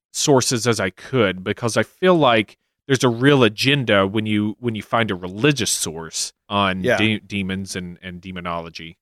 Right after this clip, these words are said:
Speaker 1: But, um, it's, it's very hard to do, and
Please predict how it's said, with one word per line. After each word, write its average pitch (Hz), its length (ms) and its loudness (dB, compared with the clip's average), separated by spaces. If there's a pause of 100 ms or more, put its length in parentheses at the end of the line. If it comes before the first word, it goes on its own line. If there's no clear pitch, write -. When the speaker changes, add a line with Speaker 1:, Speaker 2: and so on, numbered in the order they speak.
(100)
Speaker 1:
But, 110 300 0
um, 92 300 2 (420)
it's, - 400 -6
it's 131 160 -6
very 113 320 2
hard 170 220 2
to 170 60 -10
do, 165 360 4 (340)
and 104 500 -4